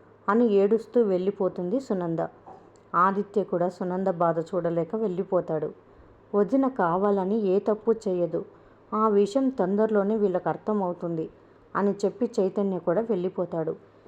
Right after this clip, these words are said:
చైతన్య ఆనంది గురించి తెగ ఫీల్ అయిపోతున్నాడు అని అలెక్య అంటుంది. "నా మొగుడు నా గురించి తప్ప ఊరిలో అందరి గురించి ఫీల్ అవుతాడు,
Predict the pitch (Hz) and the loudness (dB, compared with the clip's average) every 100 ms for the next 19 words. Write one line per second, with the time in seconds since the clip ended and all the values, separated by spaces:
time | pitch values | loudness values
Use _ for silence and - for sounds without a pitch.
0 | - - 226 202 208 220 208 170 170 202 | -20 -4 2 2 2 2 2 2 0 -2
1 | 196 185 185 175 165 202 185 170 170 190 | -2 -2 -2 -4 -4 -2 -2 -2 -2 -2
2 | 185 185 180 180 170 175 165 160 156 156 | 0 0 -2 -4 -4 -4 -4 -2 0 0
3 | 180 262 233 - 185 196 196 185 160 156 | 0 -4 -4 -4 -2 -2 -2 -4 -4 -4
4 | 156 156 - - - - - - 214 214 | -6 -6 -12 -20 -20 -20 -16 0 2 4
5 | 208 214 269 247 202 175 180 196 208 214 | 4 2 2 2 2 2 0 0 0 0
6 | 175 170 226 220 - - - - - 214 | 0 0 0 0 -4 -20 -20 -20 0 2
7 | 247 262 262 196 196 214 190 190 190 190 | 4 4 4 2 2 2 2 0 -2 -6
8 | 262 240 214 196 175 175 156 | -4 2 4 4 2 0 -2